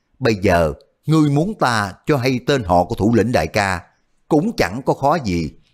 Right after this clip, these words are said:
Ngươi chỉ cần ẵm ta vào lòng, nhìn ta nửa ngày là được. Kiều Phong nhíu cặp lông mày,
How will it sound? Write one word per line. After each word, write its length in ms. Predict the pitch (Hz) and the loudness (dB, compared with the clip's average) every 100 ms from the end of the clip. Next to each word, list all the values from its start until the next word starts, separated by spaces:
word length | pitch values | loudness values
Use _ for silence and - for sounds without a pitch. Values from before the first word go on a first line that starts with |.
| _ _ - | _ _ -4
Ngươi 320 | 156 147 131 113 | 0 2 2 2
chỉ 140 | 107 | -2
cần 360 | 120 90 78 71 - _ _ | 0 0 -2 -6 -14 _ _
ẵm 280 | 98 110 170 | -4 -4 -2
ta 120 | 160 131 | -2 0
vào 160 | 98 85 | 0 2
lòng, 280 | 85 78 65 _ _ | 0 -2 -8 _ _
nhìn 300 | 120 117 85 | 0 0 0
ta 360 | - 107 98 - _ | -2 -2 -2 -6 _
nửa 240 | 90 101 | 2 2
ngày 260 | 151 113 85 | 4 0 -2
là 160 | 80 80 | -2 -2
được. 300 | 82 73 _ _ _ _ _ _ _ _ _ - | -2 -4 _ _ _ _ _ _ _ _ _ 0
Kiều 160 | 120 92 | 2 2
Phong 400 | 113 107 98 85 | 0 0 -4 0
nhíu 220 | 110 160 165 | 2 2 0
cặp 140 | - | -2
lông 180 | 107 101 | -2 0
mày, 260 | 85 76 | -2 -4